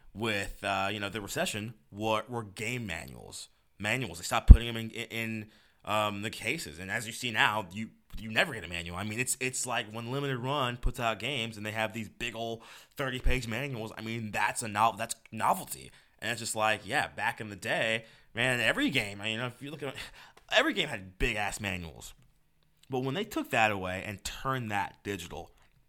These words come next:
it showed a shift to a more digital approach in the gaming industry. Even though it was just manuals, it did continue with stuff like the P S P Go.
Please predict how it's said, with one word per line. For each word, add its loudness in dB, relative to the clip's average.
it -4
showed 2
a 2
shift 4
to 10
a 10
more 6
digital 2
approach 10
in -2
the 0
gaming 0
industry. -2
Even 2
though 8
it 8
was 4
just -2
manuals, 2
it -2
did 0
continue -2
with -2
stuff -2
like -10
the -10
P 12
S 0
P 8
Go. 4